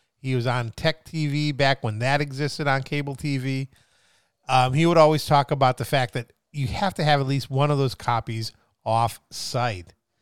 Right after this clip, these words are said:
and nowadays, or in the, in the cloud. And the reason for that is, let's say you, uh, back up all your data from your computer onto a hard drive in your house. That's awesome until you have, uh, a theft that takes them both,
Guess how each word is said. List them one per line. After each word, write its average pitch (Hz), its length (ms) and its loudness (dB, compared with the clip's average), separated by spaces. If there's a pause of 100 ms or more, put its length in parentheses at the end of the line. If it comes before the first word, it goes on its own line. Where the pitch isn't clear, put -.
(300)
and 160 120 -2
nowadays, 170 520 6 (140)
or 175 160 4
in 147 220 -2
the, 123 120 -6 (220)
in 147 160 -4
the 131 60 -4
cloud. - 420 -8 (500)
And 151 160 0
the 160 60 4
reason 165 260 4
for 151 140 -2
that 147 240 6
is, 135 220 2 (520)
let's 165 200 0
say 175 100 4
you, 151 280 4
uh, 120 220 4
back 139 360 0
up 131 280 2
all 131 260 4
your 127 160 0
data 123 340 0
from 120 240 -4
your 120 100 -2
computer 123 400 -2
onto 117 320 -2
a 107 60 -2
hard 123 260 -2
drive 117 260 -2
in 113 120 -6
your 101 100 -6
house. 131 460 -4 (840)
That's 180 280 4
awesome 180 500 6 (640)
until 151 340 2
you 143 140 2
have, 135 520 4 (480)
uh, 120 300 0 (120)
a 107 100 -6
theft - 340 2
that 131 140 -2
takes 147 220 0
them 135 100 -2
both, 165 360 2